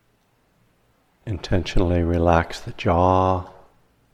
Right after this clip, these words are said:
the belly,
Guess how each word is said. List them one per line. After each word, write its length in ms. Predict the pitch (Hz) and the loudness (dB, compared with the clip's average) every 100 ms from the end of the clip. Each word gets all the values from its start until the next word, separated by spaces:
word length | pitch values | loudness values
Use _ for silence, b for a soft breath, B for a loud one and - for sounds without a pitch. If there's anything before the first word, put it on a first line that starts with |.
| _ _ _ _ _ _ _ _ _ _ _ _ _ _ _ _ _ _ _ _ _ _ _ _ _ _ _ _ _ _ - - - - - - - | _ _ _ _ _ _ _ _ _ _ _ _ _ _ _ _ _ _ _ _ _ _ _ _ _ _ _ _ _ _ -20 -18 -18 -20 -20 -20 -10
the 100 | 90 | -6
belly, 600 | 92 90 87 90 90 | -2 0 0 0 -2